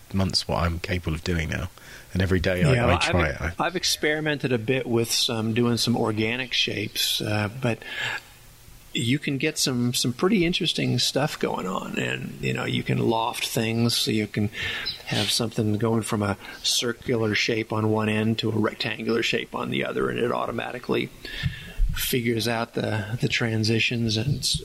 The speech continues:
Speaker 2: it's cool stuff. You can bevel edges. I mean, you know, you've been playing with it. But,
Speaker 1: Yeah.
Speaker 2: uh,
Speaker 1: No, it's amazing.
Speaker 2: It's,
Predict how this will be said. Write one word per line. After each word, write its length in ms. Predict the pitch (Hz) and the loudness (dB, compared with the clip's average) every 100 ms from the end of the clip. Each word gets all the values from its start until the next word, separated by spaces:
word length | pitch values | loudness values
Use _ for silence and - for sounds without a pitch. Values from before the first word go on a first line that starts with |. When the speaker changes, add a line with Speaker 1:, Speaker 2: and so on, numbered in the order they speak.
| - | -6
Speaker 2:
it's 260 | - - - - - - - | -6 -4 -4 -8 -4 -4 0
cool 320 | - - - | 2 2 2
stuff. 320 | - 69 - | 2 0 -2
You 100 | - | -4
can 180 | - - - - - | -4 -8 -4 -4 -2
bevel 420 | 123 123 123 113 113 | 0 0 0 0 2
edges. 600 | 120 123 123 123 113 - - - - - - - | 2 2 2 2 0 -4 -4 -2 -2 -6 -12 -6
I 60 | |
mean, 200 | - 135 | -4 0
you 160 | 135 156 | 0 0
know, 120 | 120 | 0
you've 180 | 120 127 | 0 0
been 100 | 185 | 0
playing 300 | 139 143 120 | 0 2 2
with 160 | 110 | 0
it. 60 | 113 | 2
But, 80 | 117 | 4
Speaker 1:
Yeah. 280 | 131 120 - | 4 2 -2
Speaker 2:
uh, 40 | - - - | -10 -12 -2
Speaker 1:
No, 100 | 147 | 2
it's 140 | 143 - | 2 4
amazing. 380 | 120 147 107 | 2 4 2
Speaker 2:
It's, 120 | 92 | 0